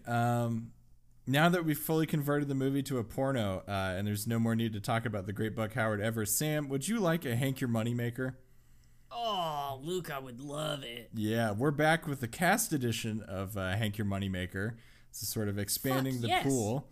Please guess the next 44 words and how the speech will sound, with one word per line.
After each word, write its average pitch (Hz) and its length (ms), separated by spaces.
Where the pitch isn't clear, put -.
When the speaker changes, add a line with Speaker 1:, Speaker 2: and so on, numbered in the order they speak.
Speaker 1:
Yeah, 175 340
so 147 200
we've 139 180
got 135 200
three 202 280
people 180 280
in 165 80
play 160 240
here, 160 160
Colin 151 360
Hanks, 147 320
John 139 240
Malkovich, 139 600
and 107 140
Emily 120 300
Blunt. 120 340
Sam, 139 440
are 117 100
you 147 180
ready 165 580
for, 135 520
well, 143 220
hang 117 260
on. 92 180
Really 151 260
quick, 185 300
for 135 120
those 123 240
who 123 80
haven't 117 260
heard 113 180
Hank 110 140
Your 127 100
Moneymaker, 92 380
it's 117 200
where 101 80
I 101 40
pitch 113 280
three 143 220
different 135 240
business 123 340
ventures 120 400
to 113 120
Sam, 120 460